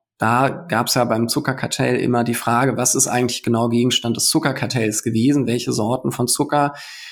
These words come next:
Und, ähm, insofern glaube ich schon, dass man da, bi-, bin ich eher der Auffassung, dass man solche Fragen,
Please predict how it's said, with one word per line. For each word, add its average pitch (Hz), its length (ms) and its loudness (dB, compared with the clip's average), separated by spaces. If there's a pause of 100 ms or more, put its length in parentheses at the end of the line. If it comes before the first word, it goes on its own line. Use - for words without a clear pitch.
(220)
Und, 135 400 0
ähm, 123 380 2
insofern 131 540 0
glaube 127 240 2
ich - 100 -2
schon, 147 340 4
dass 131 140 0
man 127 160 2
da, 117 380 2 (140)
bi-, 123 180 -4
bin 139 160 2
ich 135 160 -2
eher 135 140 4
der 143 180 2
Auffassung, 131 440 2
dass 120 160 0
man 123 280 2 (100)
solche 127 420 2
Fragen, 127 640 0